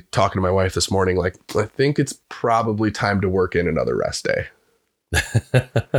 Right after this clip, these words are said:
Speaker 2: It's taking a little longer to recover, right?
Speaker 1: Yeah, it's, it, and the intensity is not there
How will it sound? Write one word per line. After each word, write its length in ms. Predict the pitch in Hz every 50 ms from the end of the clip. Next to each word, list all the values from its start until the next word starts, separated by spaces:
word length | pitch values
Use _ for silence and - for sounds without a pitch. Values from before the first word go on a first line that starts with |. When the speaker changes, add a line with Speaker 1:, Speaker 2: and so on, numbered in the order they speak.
| - - _
Speaker 2:
It's 300 | 131 - - - - -
taking 240 | - - - - 92
a 40 | 80
little 140 | 76 76 76
longer 240 | 78 78 78 78 76
to 60 | 71
recover, 300 | 73 73 - 80 80 139
right? 80 | 151
Speaker 1:
Yeah, 600 | 156 156 156 156 156 156 151 151 151 151 147 147 147
it's, 320 | 143 135 135 - - - -
it, 200 | - - 120 - -
and 300 | 139 143 139 131 - - _ _ _ _ -
the 160 | 123 127 131
intensity 500 | 120 107 - - 139 139 - 143 135 127
is 120 | 120 110 110
not 280 | 110 104 107 - 101
there 400 | 110 104 101 101 107 113 117 -